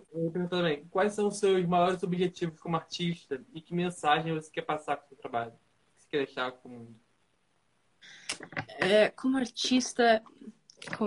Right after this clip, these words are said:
Speaker 2: eu, o que eu quero, né? O, como artista, o que eu,
Speaker 1: Uhum.
Speaker 2: meus objetivos são
Speaker 1: É, o que você quer
Speaker 2: que minhas
Speaker 1: deixar com
Speaker 2: músicas sejam escutadas, né? Eu acho que de todo mundo, que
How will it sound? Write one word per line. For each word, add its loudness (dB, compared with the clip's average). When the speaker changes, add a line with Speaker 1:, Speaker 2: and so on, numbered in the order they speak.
Speaker 2:
eu, 2
o -4
que -14
eu 6
quero, 4
né? -4
O, -8
como -2
artista, -2
o -6
que -4
eu, -2
Speaker 1:
Uhum. -8
Speaker 2:
meus -2
objetivos -4
são 4
Speaker 1:
É, -10
o -12
que -20
você -10
quer -10
Speaker 2:
que 2
minhas 6
Speaker 1:
deixar -4
com -18
Speaker 2:
músicas -6
sejam 4
escutadas, 8
né? 8
Eu 8
acho 6
que -6
de -10
todo 4
mundo, 4
que -4